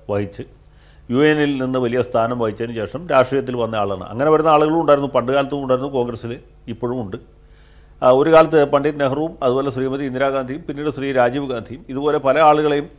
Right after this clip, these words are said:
രാഷ്ട്രീയത്തിൽ കൊണ്ടുവരികയും അവരൊക്കെ വലിയ സംഭാവനകൾ,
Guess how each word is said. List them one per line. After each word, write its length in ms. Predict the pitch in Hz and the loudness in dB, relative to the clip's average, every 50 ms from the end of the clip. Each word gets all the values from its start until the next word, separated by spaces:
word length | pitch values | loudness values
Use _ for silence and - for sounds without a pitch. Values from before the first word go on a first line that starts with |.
| - - | 0 2
രാഷ്ട്രീയത്തിൽ 420 | 135 135 131 - 139 135 147 143 | 2 2 2 -2 -6 -6 -6 -6
കൊണ്ടുവരികയും 500 | 135 135 120 117 117 117 120 - - - | -6 -6 -4 -4 -4 -4 -6 -8 -8 -6
അവരൊക്കെ 280 | 143 143 151 139 - 156 | -4 -4 -4 -2 -2 -2
വലിയ 340 | 147 143 135 143 160 170 165 - - - - - - | -2 -2 -2 0 -2 -2 -4 -6 -14 -20 -18 -8 -6
സംഭാവനകൾ, 560 | - 120 123 135 143 151 151 156 151 151 139 | -4 0 2 2 2 2 2 0 -2 -4 -4